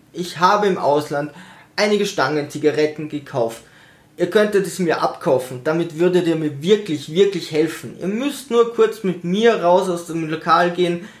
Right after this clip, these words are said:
hinten in die nächste dunkle Seitengasse, da parkt mein Auto.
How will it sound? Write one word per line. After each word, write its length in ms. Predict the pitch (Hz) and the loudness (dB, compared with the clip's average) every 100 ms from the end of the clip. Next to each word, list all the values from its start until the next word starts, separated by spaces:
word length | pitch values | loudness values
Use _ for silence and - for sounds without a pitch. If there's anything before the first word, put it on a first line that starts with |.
| - | -6
hinten 540 | 214 220 - 202 196 - | -4 -4 -4 -4 -4 -6
in 140 | 170 | -4
die 80 | 170 | -2
nächste 400 | 160 170 170 165 | 0 -2 -2 -4
dunkle 380 | 170 190 202 190 | 0 0 0 -2
Seitengasse, 680 | 160 151 175 190 175 170 175 | 0 0 0 0 2 2 0
da 100 | 170 | -2
parkt 480 | - 151 147 - 156 | 0 0 0 0 -6
mein 180 | 147 | -4
Auto. 480 | - 175 170 135 92 | 0 0 2 -2 -4